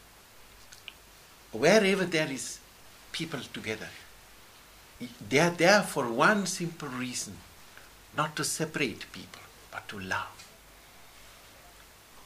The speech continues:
To feel that mood of love, to break the barriers of inhibition. The fear is removed,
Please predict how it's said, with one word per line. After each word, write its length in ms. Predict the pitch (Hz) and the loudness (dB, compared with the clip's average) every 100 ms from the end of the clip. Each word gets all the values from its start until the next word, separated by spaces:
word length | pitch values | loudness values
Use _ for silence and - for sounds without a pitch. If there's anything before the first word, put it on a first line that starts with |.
| - - - | -20 -20 -6
To 100 | 175 | -4
feel 420 | 170 - 240 202 - - - - | -2 0 4 4 2 -6 -6 -4
that 200 | 113 127 | -4 -2
mood 760 | 143 196 214 117 95 92 95 - - - 113 | 2 6 6 6 -2 -8 -12 -18 -20 -10 -4
of 180 | 117 | -2
love, 540 | 131 175 151 107 101 - - - - - | 6 8 8 6 0 -8 -18 -20 -12 -10
to 140 | 123 | -8
break 600 | 101 147 220 220 - - | -2 8 8 8 0 4
the 100 | 131 | 6
barriers 560 | 123 147 175 170 147 139 | 8 8 8 6 4 2
of 140 | 143 - | -2 0
inhibition. 800 | 170 165 143 135 139 - 127 98 - - - - 170 165 | 2 2 0 -2 0 0 -2 -10 -16 -20 -20 -14 -12 2
The 120 | 170 170 | 4 4
fear 340 | - 226 262 | 2 12 12
is 280 | 220 165 165 | 12 8 2
removed, 480 | 196 214 127 - | 2 4 2 -2